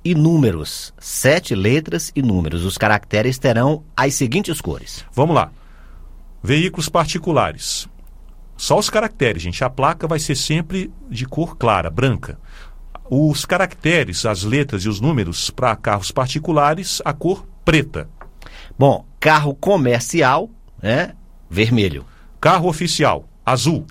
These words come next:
Speaker 1: Carro diplomático ou carro do corpo consular, dourado.
Speaker 2: Carro pra teste, aquelas montadoras, quando vão lançar um carro, aí o carro fica em circulação, os fotógrafos,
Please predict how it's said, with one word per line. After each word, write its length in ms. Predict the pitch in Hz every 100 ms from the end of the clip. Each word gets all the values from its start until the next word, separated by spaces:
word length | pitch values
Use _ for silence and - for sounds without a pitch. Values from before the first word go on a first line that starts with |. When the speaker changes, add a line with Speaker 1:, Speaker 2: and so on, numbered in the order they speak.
| -
Speaker 1:
Carro 460 | - 135 131 135 -
diplomático 960 | 92 143 196 147 107 95 123 139 - 127
ou 100 | 120
carro 600 | - 117 117 117 107 98
do 160 | 101
corpo 340 | - 95 90 92
consular, 680 | 95 - 139 107 113 156 - - - -
dourado. 500 | 82 107 92 71 64 - - - - -
Speaker 2:
Carro 320 | 147 175 175
pra 160 | 160 175
teste, 480 | 156 131 120 - 98
aquelas 320 | - 120 107
montadoras, 600 | 127 131 110 123 107 -
quando 220 | 120 117
vão 140 | 107 120
lançar 320 | 104 - 110
um 100 | 107
carro, 580 | - 135 139 98 78 -
aí 440 | 101 101 120 123 -
o 80 | 107
carro 260 | - 120
fica 360 | 110 127 123 -
em 40 |
circulação, 600 | 113 113 - 113 95 120
os 100 | 117
fotógrafos, 800 | - 123 - 139 135 110 95 -